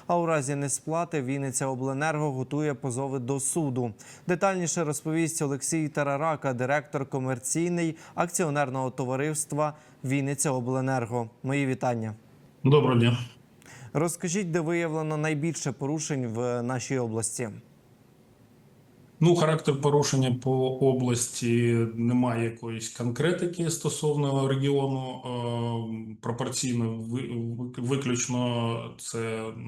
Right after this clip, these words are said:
Speaker 2: кількості населення або розташування юридичних споживачів. Але можна зазначити по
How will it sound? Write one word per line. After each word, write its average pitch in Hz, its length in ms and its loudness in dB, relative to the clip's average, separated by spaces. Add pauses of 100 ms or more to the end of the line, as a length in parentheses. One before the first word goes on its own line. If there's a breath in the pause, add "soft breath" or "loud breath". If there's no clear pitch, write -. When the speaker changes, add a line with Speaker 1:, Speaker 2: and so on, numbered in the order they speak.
(360)
Speaker 2:
кількості - 460 -4
населення 156 600 -2
або 120 200 0
розташування 123 640 -4
юридичних 117 460 -4
споживачів. 110 680 -10
Але 143 180 2
можна 151 300 4
зазначити 143 600 0
по 139 540 2